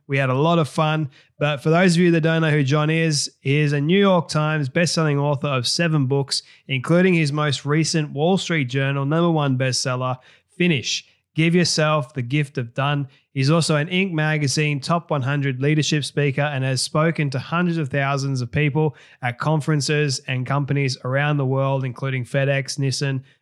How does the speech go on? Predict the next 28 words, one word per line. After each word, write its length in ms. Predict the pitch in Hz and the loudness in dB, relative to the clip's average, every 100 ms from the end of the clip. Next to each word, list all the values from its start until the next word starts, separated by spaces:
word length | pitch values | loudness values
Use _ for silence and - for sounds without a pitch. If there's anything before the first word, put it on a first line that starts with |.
| _ 127 | _ -2
Microsoft, 840 | 139 131 135 - 139 135 - - 180 | 0 0 -2 0 0 -2 -6 -12 -6
uh, 360 | 123 123 120 | -4 -4 -6
Chick-fil-A, 840 | 117 170 - 143 143 151 151 139 - _ 131 | -2 -4 -2 -2 0 2 0 -2 -6 _ -2
Nokia, 680 | 147 147 151 151 151 147 | -2 0 0 0 2 0
and 220 | 127 127 123 | 0 -2 -2
Comedy 320 | 143 139 123 | -2 0 -2
Central, 500 | - 147 139 151 139 | -2 -2 0 -2 -2
just 200 | 127 - | -4 -6
to 80 | 127 | -8
name 160 | 123 | -8
a 60 | 117 | -8
few. 360 | - 151 160 139 - - | -2 2 2 -2 -10 -10
His 240 | - 131 147 | -4 0 2
large 460 | 170 185 196 160 | 4 4 2 2
and 140 | 170 147 | 0 0
highly 600 | 160 175 180 180 175 175 | 0 0 2 2 0 0
engaged 440 | 147 143 151 147 | -2 0 0 0
social 280 | 160 156 147 | 0 0 0
media 300 | 147 151 147 | 0 0 0
following 420 | 127 147 147 147 | 0 0 0 0
includes 560 | 143 127 143 143 131 139 | -2 -4 -4 -2 -2 -4
nearly 460 | 131 143 147 147 127 | -4 -2 0 -2 -2
three 200 | 147 147 | -2 0
hundred 300 | 147 127 135 | 0 0 -2
thousand 440 | 131 139 131 120 | -2 -2 -2 -4
plus 380 | 131 143 135 - | -2 -2 -2 -4
Twitter 220 | 143 139 | -4 -2
followers, 560 | 139 143 139 139 131 | 0 -2 0 -2 -2